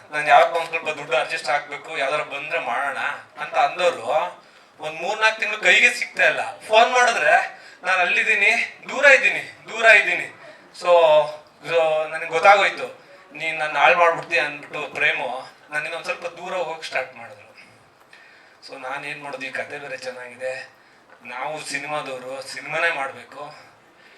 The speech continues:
So ಫಸ್ಟ್ ಏನೋ ನಾವು back to back ಸಿನಿಮಾ ಮಾಡ್ಕೊಂಡ್ ಬಂದ್ಬಿಟ್ಟೆ, ಅವಾಗ ನಂಗೆ ಮದುವೆ ಆಗಿರ್ಲಿಲ್ಲ. ಈಗ ಏನಾದ್ರು ಸಿನಿಮಾ ಮಾಡಕ್ ಹೋಗ್ತಾ ಇದ್ರೆ ನನ್ ಹೆಂಡ್ತಿ ಹಿಂಗ್ ಗುರಾಯಿಸ್ತಾಳೆ, "ಎಲ್ಲಿಗ್ರಿ ಹೋಗ್ತೀರಾ?" ಅಂತ. ಅಂತ ಪರಿಸ್ಥಿತಿ ಬಂದ್ಬಿಟ್ಟಿದೆ ನಮ್ಗೆ. ಯಾಕೆಂದ್ರೆ ಒಂಬತ್ತು ಫಿಲ್ಮ್ ಮಾಡಿದೀನಿ ಸರ್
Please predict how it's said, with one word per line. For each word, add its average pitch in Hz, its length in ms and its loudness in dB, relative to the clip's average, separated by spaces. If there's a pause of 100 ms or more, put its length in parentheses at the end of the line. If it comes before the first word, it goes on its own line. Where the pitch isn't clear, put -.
(140)
So 165 80 -4 (440)
ಫಸ್ಟ್ - 240 -4
ಏನೋ 190 320 2
ನಾವು 170 580 0
back 165 260 0
to 185 60 -10
back 185 140 2
ಸಿನಿಮಾ 175 280 0
ಮಾಡ್ಕೊಂಡ್ 156 280 0
ಬಂದ್ಬಿಟ್ಟೆ, 139 600 -8
ಅವಾಗ 165 220 0
ನಂಗೆ 170 220 -6
ಮದುವೆ 165 200 0
ಆಗಿರ್ಲಿಲ್ಲ. 135 640 2 (500)
ಈಗ 254 160 4
ಏನಾದ್ರು 226 280 4
ಸಿನಿಮಾ 208 260 2
ಮಾಡಕ್ 202 220 4
ಹೋಗ್ತಾ 190 260 -4
ಇದ್ರೆ 196 220 0
ನನ್ 170 160 -4
ಹೆಂಡ್ತಿ 156 240 -10
ಹಿಂಗ್ 156 140 -14
ಗುರಾಯಿಸ್ತಾಳೆ, 143 640 -6 (400)
"ಎಲ್ಲಿಗ್ರಿ 170 320 -4
ಹೋಗ್ತೀರಾ?" 139 440 -6
ಅಂತ. 120 180 -14
ಅಂತ 156 280 -8
ಪರಿಸ್ಥಿತಿ - 480 -10
ಬಂದ್ಬಿಟ್ಟಿದೆ 120 520 -18
ನಮ್ಗೆ. 110 420 -18 (100)
ಯಾಕೆಂದ್ರೆ 170 760 -4 (220)
ಒಂಬತ್ತು 180 440 -10
ಫಿಲ್ಮ್ 175 240 -2
ಮಾಡಿದೀನಿ 143 400 -4
ಸರ್ 147 240 -8